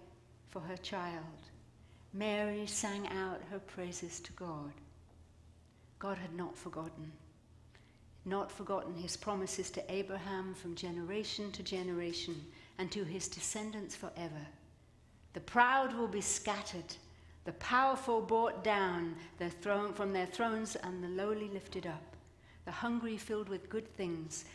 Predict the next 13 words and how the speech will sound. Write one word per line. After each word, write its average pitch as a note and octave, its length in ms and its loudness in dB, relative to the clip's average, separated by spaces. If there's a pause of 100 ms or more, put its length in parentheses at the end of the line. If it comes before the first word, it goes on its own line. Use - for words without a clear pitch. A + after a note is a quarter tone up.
(120)
and F3+ 140 -2
the E3+ 60 0
rich - 460 -2 (140)
sent F#3 320 -2
away F3 340 -8
empty. D#3 420 -8 (1120)
Mary G3+ 360 0
sang F#3+ 640 0
her F3+ 100 -4
spontaneous F#3 1120 -2
and F3+ 160 -4
joyous E3 440 -4
song. D3+ 520 -4